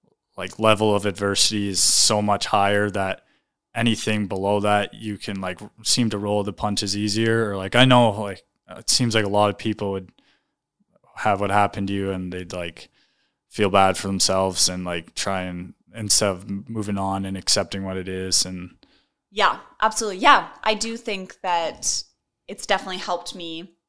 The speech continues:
Speaker 2: be able to face different life's challenges and difficult experiences. Um, I would say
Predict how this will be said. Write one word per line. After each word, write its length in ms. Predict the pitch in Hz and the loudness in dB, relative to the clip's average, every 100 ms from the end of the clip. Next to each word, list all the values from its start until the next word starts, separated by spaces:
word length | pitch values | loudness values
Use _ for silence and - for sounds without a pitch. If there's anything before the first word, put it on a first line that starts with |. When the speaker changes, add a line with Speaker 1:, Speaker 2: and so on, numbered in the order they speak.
| _ _ _ _ _ - - | _ _ _ _ _ -20 -10
Speaker 2:
be 200 | 214 180 | -6 -2
able 160 | 170 | -2
to 120 | 175 220 | -4 -10
face 640 | - 170 165 - - - _ 180 | -12 -10 -10 -8 -10 -12 _ _
different 680 | 185 165 170 156 143 - - _ _ _ _ _ - | -10 -8 -10 -12 -10 -12 -12 _ _ _ _ _ -6
life's 420 | 165 165 - - | -4 -4 -6 -6
challenges 760 | 170 160 156 170 156 156 156 | -4 -6 -6 -8 -8 -8 -10
and 300 | 160 156 156 | -14 -14 -14
difficult 400 | 160 165 - 160 | -14 -16 -12 -10
experiences. 920 | - - 160 156 175 - 247 381 453 - | -10 -12 -14 -14 -10 -8 -6 -4 -6 -8
Um, 460 | - 160 151 156 160 _ _ _ - | -8 -8 -10 -14 -20 _ _ _ 0
I 100 | 214 | 2
would 240 | 190 185 | 0 -4
say 600 | - 185 170 165 165 - | -4 -2 -2 -4 -8 -12